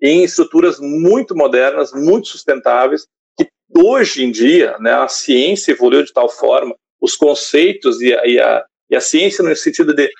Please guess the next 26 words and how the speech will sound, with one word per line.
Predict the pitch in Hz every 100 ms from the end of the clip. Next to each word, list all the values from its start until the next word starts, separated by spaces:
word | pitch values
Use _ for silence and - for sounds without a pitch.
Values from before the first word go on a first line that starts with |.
| _ _
de | 123
conhecimento | - 156 151 - 147 147 -
teórico | 131 123 139 165 -
e |
também | - 143 147 156 135 -
de | -
colocação | 139 135 127 - 139 139 123
a |
nível | 120 123 120 -
prático, | 120 156 - - - _ _ -
com | 147
ferramentas, | 139 151 131 120 123 190 - 117 -
né, | 123 - _ _ _ 131
ah, | 139 147 -
que | 202 214
é, | 220 240 - _ _ _ _ _ _ -
é | 202
muito | 208 262 330 -
possível | 190 - 175 190 190
tornar | 185 175 165 180 185
muitos | 156 180 269 320 165
dos | -
processos | - 156 156 135 - -
ainda | 143 143 233 277 220
problemáticos | 190 151 143 123 123 - - 117
hoje | 123 120 113